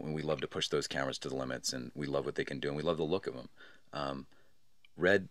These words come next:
isn't H D, though. It's Red. It's a whole different format. It's its own beast. It's beautiful. It's the most silky image you'll ever see. And when we tested it and saw how small it was and how cool it was,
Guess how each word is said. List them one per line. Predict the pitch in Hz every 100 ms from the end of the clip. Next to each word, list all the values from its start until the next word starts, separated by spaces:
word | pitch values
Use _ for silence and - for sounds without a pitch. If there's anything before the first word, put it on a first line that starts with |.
| -
isn't | 92 107
H | 71 -
D, | 131
though. | 135 - - - - - - -
It's | 98 - - - -
Red. | 78 90 - - - -
It's | -
a |
whole | 71 85 78 73 -
different | 80 - 67
format. | 73 67 69
It's | 65
its | - -
own | 76 71
beast. | 80 78 -
It's | - -
beautiful. | - 82 76 - - -
It's | - -
the |
most | 78 69
silky | - 87 -
image | 82 80 73
you'll | 76
ever | 73 69
see. | - 107
And | 71 67 - - -
when | - 80
we | 90
tested | - 107 - 71
it | 82
and | -
saw | - 82
how | 82
small | 82 - 95 101
it | -
was | 76
and | 73
how | 80
cool | - 120 117
it |
was, | 67 71 76